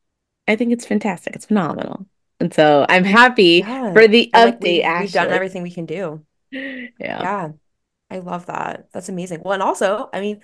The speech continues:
Speaker 2: going back to E M D R, like, boxing, because you're not punching two at the same time,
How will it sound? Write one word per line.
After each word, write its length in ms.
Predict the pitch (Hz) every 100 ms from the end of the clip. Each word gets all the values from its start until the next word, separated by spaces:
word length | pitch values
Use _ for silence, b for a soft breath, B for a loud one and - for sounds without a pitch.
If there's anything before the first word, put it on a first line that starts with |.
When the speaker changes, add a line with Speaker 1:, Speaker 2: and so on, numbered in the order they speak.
| b _
Speaker 2:
going 160 | -
back 180 | 175 214
to 80 | -
E 60 | 220
M 120 | 220
D 80 | 220
R, 280 | 262 196 180
like, 220 | 165 - b b -
boxing, 460 | 190 247 - 180 175
because 280 | 170 190
you're 100 | 226
not 280 | 208 175 -
punching 560 | - 214 220 196 180 185
two 240 | - 226
at 120 | 220
the 80 | 202
same 340 | 202 196 185 190
time, 540 | - 208 226 175 165